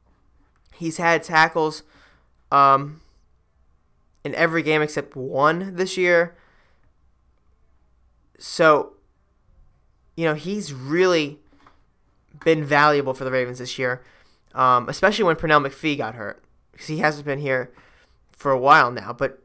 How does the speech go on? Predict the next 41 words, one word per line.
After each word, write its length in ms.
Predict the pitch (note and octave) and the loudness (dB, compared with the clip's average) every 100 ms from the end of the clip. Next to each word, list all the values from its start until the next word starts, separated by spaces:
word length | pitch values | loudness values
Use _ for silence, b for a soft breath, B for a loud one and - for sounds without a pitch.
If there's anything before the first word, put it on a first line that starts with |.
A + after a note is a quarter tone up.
| - | -14
but 200 | C#3 A#2+ | -12 -6
Matthew 440 | C#3 D#3 F3 F3 | 0 2 0 -6
Judon 420 | D3 D#3 D#3 D3+ | -4 0 4 4
had 200 | D#3+ D3+ | 4 2
a, 240 | D3 D3 C#3 | 2 2 2
uh, 340 | C3+ C3 C3 C#3+ _ _ _ _ _ _ | 0 0 -2 -4 _ _ _ _ _ _
had 180 | - D3 | -6 -6
a 40 | |
pressure. 720 | D3 D#3 D3 D#3 D3 C#3+ C#3+ _ | 0 2 2 2 2 2 -2 _
Tyus 240 | C3+ C3 | -6 -4
Bowser 260 | D3 D3 D3+ | 2 2 2
had 120 | D3+ | -4
one 180 | C#3+ C#3+ | -2 -2
pressure. 300 | D3 C#3+ C#3 | 0 -2 -2
Michael 180 | B2+ A#2 | -10 -10
Pierce 260 | E3+ E3+ | -4 -4
with 100 | E3+ | -4
a 40 | D#3 | -2
pressure. 500 | D#3 D3+ E3 D3+ D3+ b b | -2 0 -2 -2 -4 b b
There 100 | - | 2
was 140 | A3 B3+ | 2 2
some 200 | B3+ E3 | -2 2
real 280 | E3 F3 F3+ | 4 4 2
hard 420 | - D#3+ D#3+ D#3+ | -4 2 2 2
pressure. 260 | D#3+ D3 | -6 -6
Jihad 280 | B2+ D3 C3+ | -10 -6 -4
Ward 240 | C3 D3+ D#3 | 0 0 0
with 160 | D#3 | -2
one, 160 | D3+ D3 | -2 -2
who 160 | D3+ | 0
also 340 | C#3 C#3 D3 - | -2 0 -2 -2
picked 160 | C#3+ | -14
up 80 | C3+ | -14
the 80 | A#2+ | -14
forced 240 | - C3 | -10 -8
fumble. 320 | - C#3 C3+ B B B - | -4 -4 -6 B B B -6
There 160 | D3 | -2
was 120 | G#3+ | -2
some 240 | G#3+ F3 C#3 | -2 -8 -4
real 160 | D3 | -4
pressure 460 | D#3 C#3+ C3+ - E2+ | -4 -6 -6 -8 -18